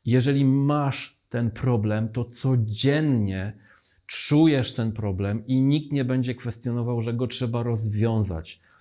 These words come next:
Więc w tym sensie projekt, który jest inicjowany na podstawie problemu, jest trochę łatwiejszy w zarządzaniu, bo nie ma raczej takiego albo zbyt wielu takich, którzy powiedzą: "To nie jest problem". Jeżeli mamy problem w firmie, to ten projekt ma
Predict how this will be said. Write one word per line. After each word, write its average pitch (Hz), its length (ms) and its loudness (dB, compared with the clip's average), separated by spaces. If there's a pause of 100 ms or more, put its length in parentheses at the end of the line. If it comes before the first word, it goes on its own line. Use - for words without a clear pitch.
(140)
Więc 110 200 -4
w - 40 -18
tym 160 160 2
sensie 117 480 -4
projekt, 139 400 -4
który 120 200 -2
jest 117 200 -4
inicjowany 117 520 -4
na 107 100 -4
podstawie 110 380 -6
problemu, 117 800 0 (380)
jest 120 180 -2
trochę 139 220 -2
łatwiejszy 143 580 0
w 123 40 -2
zarządzaniu, 113 640 -2
bo 123 160 0
nie 147 160 0
ma 139 200 -2
raczej 120 400 -4
takiego 104 640 -4
albo 117 180 -2
zbyt 104 220 0
wielu 113 280 0
takich, 127 500 -6 (420)
którzy 127 200 0
powiedzą: 127 360 0
"To 123 160 2
nie 135 220 4
jest 131 200 -4
problem". 85 380 -6 (160)
Jeżeli 123 540 0
mamy 147 400 2
problem 127 320 -4
w 107 40 -8
firmie, 117 280 -4
to 107 220 -4 (340)
ten 139 180 0
projekt 113 380 -4
ma 98 260 -4